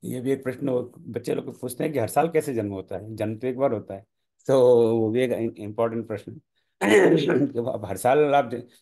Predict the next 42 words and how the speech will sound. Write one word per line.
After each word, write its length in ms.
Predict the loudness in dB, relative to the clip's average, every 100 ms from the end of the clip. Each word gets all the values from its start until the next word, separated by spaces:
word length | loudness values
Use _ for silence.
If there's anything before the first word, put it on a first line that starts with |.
| -6
जन्माष्टमी 440 | -4 -2 -2 -2
मनाते 340 | -2 -2 -4 -8
हैं, 40 |
हर 80 | -4
साल 260 | 0 0 0
ल-, 220 | -4 -6
कृष्ण 300 | -10 -12 -4
भगवान 320 | -4 0 -2 0
प्रकट 280 | -2 -2
होते 180 | -6 -10
हैं, 120 | -12
हर 200 | -14 -18
साल 200 | -2 0
राम 220 | 2 0 -2
भगवान 300 | -2 -4 -6 -14 _ _
प्रकट 240 | -4 -4 0
तो 60 |
आदमी 260 | 0 0 -4
एक 60 | -6
ही 60 | -4
बार 160 | -4
होता 200 | -6 -14
है। 60 | -20 _ _ _ _ _ -14
तो 140 | -10
this 160 | -8 -6
is 100 | -6
a 60 |
very 200 | -6 -6
important 400 | -6 -6 -6 -10
question, 380 | -12 -12 -12 -12
इस, 140 | -18 -20
इस 120 | -18
पे 140 | -16
भी 80 | -12
कभी 180 | -12 -10
चर्चा 280 | -10 -10 -14
करेंगे। 300 | -14 -18 -20 _ _ _ _ _ _ _
पर 100 | -4
अगले, 480 | -2 2 4 4 2
अ, 720 | 0 -4 -6 -8 -10 -12 -18 _ _ _ _ _ _ _ _ _ _ -10
शनिवार 400 | -6 -2 -2 -2
को 920 | -4 -4 -4 -4 -4 -6 -12 -14